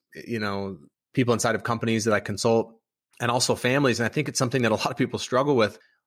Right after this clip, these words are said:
which is this idea of, is it okay to, like, take a stand for, for myself? Is it okay to, like, believe in me? Is it okay to take care of me first? And then,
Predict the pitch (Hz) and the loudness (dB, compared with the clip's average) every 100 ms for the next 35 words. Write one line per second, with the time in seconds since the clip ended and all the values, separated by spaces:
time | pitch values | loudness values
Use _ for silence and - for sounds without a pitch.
0 | _ - 127 123 123 107 - - _ 135 | _ -2 0 2 0 0 -2 -6 _ 0
1 | 127 131 117 123 117 98 - _ - 131 | 2 2 4 4 4 0 -14 _ -2 0
2 | 156 170 120 - 127 139 113 98 - _ | 4 2 0 0 2 2 2 0 -6 _
3 | - 101 - 123 113 - 107 110 101 - | -12 -10 -6 -4 -4 -2 -2 -4 -6 -10
4 | 101 95 - 101 95 85 - 104 69 - | -10 -10 -10 -8 -6 -4 -2 -2 -4 -8
5 | - _ 127 139 143 113 117 120 113 98 | -20 _ 0 2 2 0 0 2 2 0
6 | 90 - 110 104 110 107 95 104 101 - | -4 -6 -4 0 -2 -2 -4 -4 -4 -6
7 | _ _ _ _ - 127 131 120 - 123 | _ _ _ _ -2 2 2 2 2 2
8 | 113 - 110 - 117 113 98 107 98 - | 2 0 -4 0 0 0 0 -4 -6 -4
9 | 107 95 - - - _ - - _ - | -4 -4 -6 -10 -12 _ -20 -20 _ -4
10 | 131 123 117 | 0 0 0